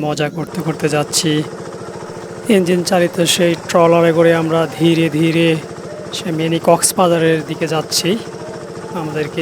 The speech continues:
নিয়ে ছুটে চলেছেন আমাদের সেই নৌকাটি। আর আমরা খুবই উপভোগ করতেছি, চতুর্দিকে শুধু পানি আর পানি, যা দেখে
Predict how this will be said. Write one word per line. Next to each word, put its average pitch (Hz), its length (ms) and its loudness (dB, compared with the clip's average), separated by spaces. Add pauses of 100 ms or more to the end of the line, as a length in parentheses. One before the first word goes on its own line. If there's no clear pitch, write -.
নিয়ে 151 180 -4 (420)
ছুটে 175 200 -8 (100)
চলেছেন 156 340 -4 (120)
আমাদের 147 280 -4 (160)
সেই 151 220 -2 (1040)
নৌকাটি। 160 460 0 (1200)
আর 143 100 -4 (100)
আমরা 147 180 -4 (140)
খুবই 151 320 -6
উপভোগ 151 380 -8
করতেছি, 156 380 -6 (120)
চতুর্দিকে 156 500 -8
শুধু 156 140 -4 (140)
পানি 156 300 -2 (500)
আর 151 100 -4 (180)
পানি, 160 300 2 (1040)
যা 165 180 2
দেখে 165 180 -4